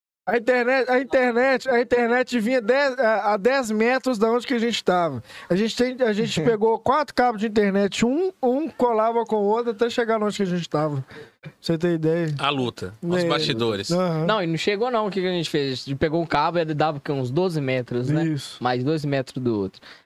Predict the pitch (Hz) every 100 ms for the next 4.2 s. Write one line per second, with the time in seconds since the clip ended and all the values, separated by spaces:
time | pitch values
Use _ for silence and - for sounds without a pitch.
0 | - 123 123 139 143 139 165 160 - 139
1 | 110 104 127 - 131 143 147 135 147 131
2 | 135 127 139 135 143 127 139 - 143 139
3 | 127 - 139 131 123 127 131 135 165 170
4 | 147